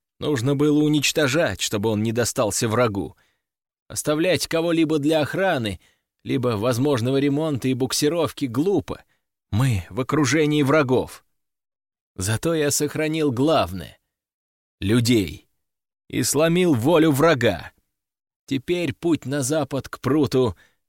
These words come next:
был открыт. Легенда о моём воскрешении и дьявольском возмездии полетит впереди нас быстрее самого быстрого гонца.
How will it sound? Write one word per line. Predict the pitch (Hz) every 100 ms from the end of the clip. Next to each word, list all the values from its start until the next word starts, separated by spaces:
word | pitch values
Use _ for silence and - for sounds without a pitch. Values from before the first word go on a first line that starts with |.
| _
был | 90 120 156
открыт. | 151 - - 113 80 - _ _ _ _ _ _
Легенда | 98 113 139 185 196 147 156 139 90 -
о | 95
моём | 123 143 151 131 92 - _ -
воскрешении | 92 127 - 131 139 - 190 165 147 139 110 92
и | - 123
дьявольском | 110 131 151 131 117 139 131
возмездии | 127 131 135 170 131 117 143 117 - - _ -
полетит | 214 214 165 208 202 -
впереди | - 170 160 143 156
нас | 160 156 123 -
быстрее | 95 127 - 143 160 151
самого | - - 196 175 170
быстрого | 160 160 151 - 156 151
гонца. | 151 143 - 110 -